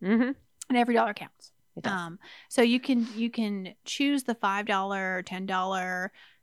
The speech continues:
Speaker 2: five hundred dollar a month option. Um, or you can, and you can set your, like, you can choose whichever one you want, but then set your monthly limit to
Speaker 1: Yeah.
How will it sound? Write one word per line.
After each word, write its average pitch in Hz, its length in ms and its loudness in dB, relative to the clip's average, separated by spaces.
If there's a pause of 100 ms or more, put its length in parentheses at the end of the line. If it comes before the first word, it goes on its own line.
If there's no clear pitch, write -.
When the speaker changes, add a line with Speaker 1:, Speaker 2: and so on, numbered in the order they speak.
(500)
Speaker 2:
five - 200 -14
hundred 160 340 -10
dollar 185 680 -4
a 196 120 -8
month 190 240 -4
option. 233 580 0 (380)
Um, 185 420 -2 (440)
or 226 320 2
you 208 260 -4
can, 185 420 -8 (280)
and 220 180 0
you 233 60 -4
can 220 160 -4
set 240 280 -4
your, 214 140 -2
like, 196 260 -8
you 220 140 -6
can 247 120 2
choose 233 200 -2
whichever 202 300 -6
one 190 160 -8
you 185 60 -8
want, 180 200 -6
but 180 160 -12
then 175 180 -10
set 175 280 -4
your 185 160 -10
monthly 175 340 -12
limit 196 460 -10
to - 160 -10
Speaker 1:
Yeah. - 340 -4